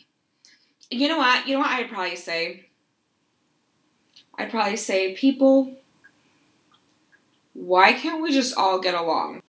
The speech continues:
We're all on, like, this life journey." Like, we're, obviously, we're all taking, like, our own paths and stuff. But it's like, we're all on this journey together. Like, just help one another grow from each other.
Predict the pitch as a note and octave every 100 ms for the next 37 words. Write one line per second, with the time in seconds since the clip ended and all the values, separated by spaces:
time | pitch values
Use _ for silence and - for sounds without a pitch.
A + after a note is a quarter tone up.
0 | _ _ _ - G#3 G3+ - F3+ F3+ G3
1 | G#3 - F#3 F3+ F3 F3+ F3 E3+ E3 D#3+
2 | F3 E3+ - D#3+ F3+ E3 E3 F#3+ - -
3 | F3+ E3 E3 F#3+ A#3 B3 B3 _ _ _
4 | _ _ - G3+ F#3+ F#3+ F#3+ F#3 G#3 A3+
5 | A#3+ A3 F#3+ F3+ F#3 G3+ G3 F#3+ F3 E3
6 | - E3 D#3+ E3 D3+ F3+ - - A#3 A#3+
7 | - B3+ C#4 - _ _ - _ - A#3
8 | A#3 A#3+ G#3+ G#3 G3 G3 G#3+ - F#3 G3+
9 | B3 C4+ C4 - F#3+ G#3 G3+ - E3+ D#3+
10 | D3+ D3+ E3+ - F3+ E3+ G3 G#3+ A3+ G#3+
11 | A3 G#3+ E3 E3 E3+ F#3 G3+ A3 - G3+
12 | G#3+ C4 C#4+